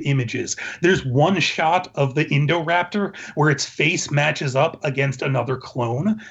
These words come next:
and it is im-, impeccable. And the f-, mo-, the most famous shot of the movie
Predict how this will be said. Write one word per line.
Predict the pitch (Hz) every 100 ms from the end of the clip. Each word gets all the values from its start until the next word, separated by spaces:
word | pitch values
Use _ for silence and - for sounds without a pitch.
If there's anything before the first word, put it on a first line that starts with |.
| - -
and | - 165 165 160 156 - -
it | 185 -
is | 185 175 165 147 - _ _ _ _ - 214 -
im-, | 214 220 - -
impeccable. | 233 220 - - - 127 - - 170 143 117 110 - - -
And | 196 196 165
the |
f-, | 175 -
mo-, | 160 185
the | 156
most | 156 156 175 196 -
famous | 196 175 160
shot | - 160
of | 156
the | 135
movie | 127 123 123 120